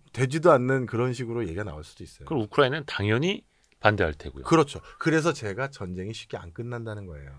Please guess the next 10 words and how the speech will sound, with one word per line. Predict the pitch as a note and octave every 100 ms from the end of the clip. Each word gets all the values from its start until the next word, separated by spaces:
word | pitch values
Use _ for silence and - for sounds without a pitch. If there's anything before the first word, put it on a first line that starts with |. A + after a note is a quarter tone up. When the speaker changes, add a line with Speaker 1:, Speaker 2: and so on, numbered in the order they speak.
| -
Speaker 2:
아, | - C2+ C2+ B1 C2
어렵다. | D#2
Speaker 1:
이십 | G#2+ D3+ E3+ A3+ F#3+
세기 | G#3 G3+ F#3+
이후 | F3+ D3 D#3+ E3+ F3 D#2 -
모든 | A#2+ G#3 C4 C4+ C4 A3+ B3 A3+
전쟁의 | C3 C3 C3+ C#3 C3
마지막 | E2+ E2 C3+ D3 D3
장면은 | B2+ A2+ G#2 A#2+ G2+
늘 | E2+ F2+